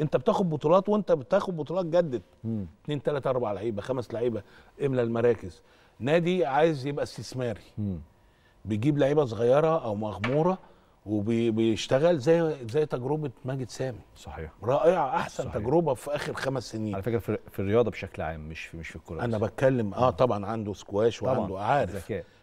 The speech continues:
Speaker 1: لكن كان اكتر ناس دلوقتي كويسه على مستوى الدوري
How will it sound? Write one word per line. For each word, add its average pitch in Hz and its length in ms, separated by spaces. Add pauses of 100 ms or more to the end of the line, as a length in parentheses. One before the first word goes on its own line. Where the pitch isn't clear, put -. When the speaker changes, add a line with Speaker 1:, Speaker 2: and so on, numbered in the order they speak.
Speaker 1:
لكن 113 400 (120)
كان 120 140 (480)
اكتر 165 460 (160)
ناس 160 560
دلوقتي 120 600
كويسه 120 680 (100)
على 113 240
مستوى 151 460
الدوري 180 460